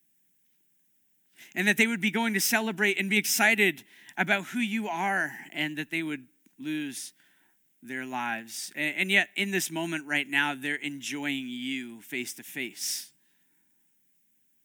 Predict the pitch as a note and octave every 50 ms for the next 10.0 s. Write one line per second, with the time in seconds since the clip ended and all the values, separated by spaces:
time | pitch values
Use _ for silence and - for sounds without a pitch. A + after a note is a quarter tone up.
0 | _ _ _ - E3 E3 - G#3 G3 F3+ - G3+ F3+ F3 D#3+ D#3+ F3 E3 D3+ -
1 | - - - G#3 F3+ F#3+ G3 D#3 D3+ F3 D#3+ - - - - - - G#3+ F#3+ F#3
2 | F3+ D#3 C#3+ D3+ D#3 E3 E3 D3 - F3+ D#3+ D3+ D3 C#3+ C#3 C#3 C3 - _ _
3 | - _ _ _ - - - - D#3+ D3 C#3 A#2 - A2+ A2 A#2 F2 - _ _
4 | _ _ _ _ _ _ _ _ _ _ _ _ _ _ _ - E3+ D#3+ D3+ D3
5 | D3 D#3 F3+ F3+ F3 E3 D3 C#3+ - - - E3 D3+ D3 D3 D#3 D#3+ D#3 C#3 C#3
6 | C3 - - - - - G#3+ F#3 D3 - _ - - - _ _ _ _ _ _
7 | _ _ _ _ _ - - G#3 G3+ F#3 F#3 E3 - D#3+ F#3 G3 F#3 E3+ D#3 C#3+
8 | C3+ B2 - - - B2 A2 A2+ - - - - - - - - - C#3+ - -
9 | G3 G3 G3 F#3+ F3 D#3 D#3+ E3+ F3+ F3 - - D3 B2+ A#2+ A#2 A2+ A#2 A#2